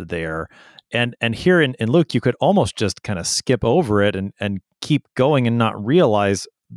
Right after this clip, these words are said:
this is a really big deal that Peter has made this confession. And, and even to the point that Jesus says, you know, "This is, I'm gonna build my church on this confession." And I, again, I, we wanna make sure we pick up the emphasis that Luke gives by,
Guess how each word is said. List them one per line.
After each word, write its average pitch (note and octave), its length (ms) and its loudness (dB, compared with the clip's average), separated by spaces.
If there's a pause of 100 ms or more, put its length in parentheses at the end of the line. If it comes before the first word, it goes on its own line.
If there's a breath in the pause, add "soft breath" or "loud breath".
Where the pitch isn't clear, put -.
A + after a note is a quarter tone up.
this A#3+ 180 2
is F#3 120 2
a C#3 80 4
really A#2 360 2
big G2+ 340 0
deal F3+ 340 2
that G#2+ 200 -2
Peter A#2 240 0
has G2 120 -2
made C#3 260 -4
this A2 160 -4
confession. F#2 680 -10 (420 loud breath)
And, C3 220 -4
and C3 100 -6
even E3 200 2
to C#3 80 0
the A#2 80 0
point A#2+ 260 0
that G2 80 -4
Jesus A#2+ 220 2
says, G#2+ 160 -2
you G#2 60 -2
know, F#2 120 -4
"This B2+ 240 0
is, C3 240 0 (100)
I'm A#2 120 0
gonna C3+ 140 2
build G#2+ 280 0
my F2+ 160 -2
church - 760 -2
on G2+ 220 -4
this F#2 220 -4
confession." - 800 -12
And D3+ 120 -2
I, C#3+ 40 -6 (140)
again, D#3 340 0 (360 loud breath)
I, C3 100 -2 (140)
we B2+ 120 2
wanna D3+ 320 0 (200)
make A2+ 140 -2
sure C3 180 0
we G2+ 260 -2 (240)
pick - 220 -2
up A2 200 -2
the G#2+ 180 -8
emphasis A#2+ 460 -2
that - 180 -10
Luke F#2+ 260 -6
gives G#2+ 280 0
by, D3 420 0